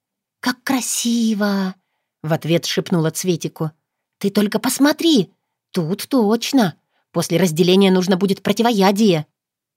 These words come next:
Тот, кто слабее, будет корчиться в болях от вплетения чужеродной магии». А посмотреть было на что.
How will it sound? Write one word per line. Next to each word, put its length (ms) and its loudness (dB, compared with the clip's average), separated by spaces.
Тот, 200 -6
кто 200 -2
слабее, 560 2
будет 320 2
корчиться 580 -4
в 100 -6
болях 540 0
от 160 -10
вплетения 640 2
чужеродной 600 2
магии». 580 0
А 80 -6
посмотреть 580 -2
было 220 0
на 120 0
что. 320 -4